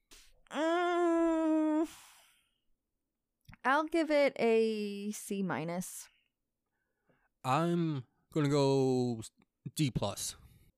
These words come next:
Speaker 1: Okay.
Speaker 2: Surprised I went lower than you.
Speaker 1: Uh,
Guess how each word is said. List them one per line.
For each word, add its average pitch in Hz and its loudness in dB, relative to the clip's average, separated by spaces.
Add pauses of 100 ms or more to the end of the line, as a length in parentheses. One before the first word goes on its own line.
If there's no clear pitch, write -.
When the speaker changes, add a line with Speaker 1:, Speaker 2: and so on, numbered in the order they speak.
(260)
Speaker 1:
Okay. 185 -12 (600)
Speaker 2:
Surprised 196 0
I 151 2
went 139 2
lower 123 2
than 101 -2
you. 92 -4 (880)
Speaker 1:
Uh, - -4